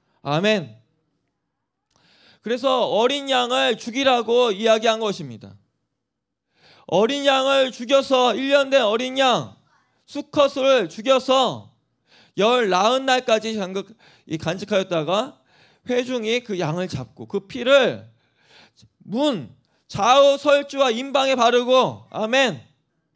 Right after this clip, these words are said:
그 고기를 불에 구워 무교병, 누룩을 넣지 않은 딱딱한 빵, 쓴 나물. 쓴 나물은 뭐예요? 고통을 얘기하는 것이에요.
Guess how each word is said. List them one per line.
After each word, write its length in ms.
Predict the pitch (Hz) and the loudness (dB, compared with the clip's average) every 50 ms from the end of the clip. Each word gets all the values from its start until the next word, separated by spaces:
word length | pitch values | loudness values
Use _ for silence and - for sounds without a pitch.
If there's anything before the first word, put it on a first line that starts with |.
| _ _ _ _ _ _ _ _ _ _ _ _ _ _ | _ _ _ _ _ _ _ _ _ _ _ _ _ _
그 480 | - 190 196 202 202 196 185 156 147 - _ _ _ _ | -4 -2 0 0 0 -2 -4 -6 -10 -16 _ _ _ _
고기를 680 | - 185 185 180 190 180 165 156 170 190 190 165 - - | -4 -4 -4 -2 -4 -4 -4 -2 -2 -2 -2 -4 -4 -6
불에 280 | - 180 190 196 196 | -8 -6 -4 -4 -4
구워 600 | 190 190 165 165 170 185 196 185 135 107 95 - _ _ _ _ | -4 -6 -4 -2 0 2 2 0 -2 -4 -10 -18 _ _ _ _
무교병, 640 | 147 175 202 196 247 233 208 180 147 110 95 - _ _ _ _ _ _ _ _ _ _ _ _ _ | -10 -8 -4 0 0 0 0 -2 -4 -6 -8 -14 _ _ _ _ _ _ _ _ _ _ _ _ _
누룩을 460 | - 170 208 240 254 277 262 269 262 247 | -10 -6 -6 -4 -4 -2 0 0 0 2
넣지 300 | 240 233 233 - 277 247 | 0 -2 -2 0 2 2
않은 480 | 226 208 214 247 277 247 190 123 104 - _ _ _ _ _ _ _ _ _ _ _ _ _ _ _ - | 2 2 0 0 -2 -2 -2 -6 -10 -16 _ _ _ _ _ _ _ _ _ _ _ _ _ _ _ -2
딱딱한 640 | 277 277 285 - 302 320 320 320 285 269 262 233 - | -2 -2 0 0 -2 -2 0 2 0 0 0 -2 0
빵, 420 | 247 254 240 175 123 104 113 143 _ _ _ _ _ _ _ _ _ | 0 2 2 0 -4 -10 -16 -20 _ _ _ _ _ _ _ _ _
쓴 400 | _ - - 285 320 320 302 277 | _ -10 -4 -2 -2 -2 -2 -2
나물. 500 | 262 226 220 240 262 277 262 202 139 107 - - _ _ _ _ _ _ _ _ _ _ _ _ _ _ _ _ _ _ _ _ _ _ _ _ _ _ _ _ | 0 0 0 2 2 2 0 0 -2 -6 -12 -20 _ _ _ _ _ _ _ _ _ _ _ _ _ _ _ _ _ _ _ _ _ _ _ _ _ _ _ _
쓴 180 | - 247 269 | -14 -10 -6
나물은 360 | 254 226 226 226 233 233 214 | -4 -4 -4 -2 -4 -6 -6
뭐예요? 360 | 180 151 135 135 127 117 110 113 | -6 -6 -8 -8 -8 -10 -14 -16
고통을 560 | - - 208 220 220 - 240 220 214 214 202 156 | -4 -4 -4 -4 -4 -6 -8 -6 -6 -6 -6 -8
얘기하는 360 | 123 113 139 143 131 127 135 | -8 -10 -12 -14 -14 -16 -18
것이에요. 380 | 117 104 101 - - 101 110 | -18 -20 -20 -20 -20 -20 -20